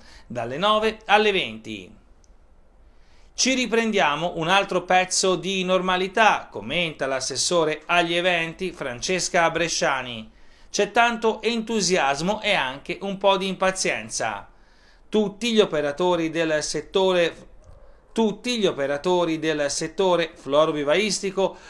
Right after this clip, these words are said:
sono invitati a partecipare. Non sarà un semplice evento, ma una grande festa. Piante, fiori e arredi da giardino, attrezzi per curare il proprio angolo verde e poi ancora libri e pubblicazioni a tema."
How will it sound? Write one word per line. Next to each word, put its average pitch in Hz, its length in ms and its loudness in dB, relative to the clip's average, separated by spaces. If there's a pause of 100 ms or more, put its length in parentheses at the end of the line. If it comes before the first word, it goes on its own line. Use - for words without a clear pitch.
sono 226 220 2
invitati 196 600 2
a 190 80 2
partecipare. 190 960 2 (840)
Non 226 260 2
sarà 240 340 6
un 165 160 0
semplice 175 600 -2
evento, 165 500 -2
ma 214 120 0
una 233 180 0
grande 220 440 0
festa. 117 760 -4 (480)
Piante, 160 580 -2
fiori 156 640 0 (260)
e 151 140 -2
arredi 202 460 2
da 196 320 4
giardino, 190 880 0
attrezzi 214 640 0
per 170 380 0
curare 202 480 2
il 202 220 -4
proprio 196 520 2
angolo 220 420 4
verde 123 500 -4
e 175 160 -2
poi 160 280 2
ancora 131 400 -4
libri 214 460 -4
e 208 240 2
pubblicazioni 190 880 -2
a 185 60 0
tema." 113 640 -4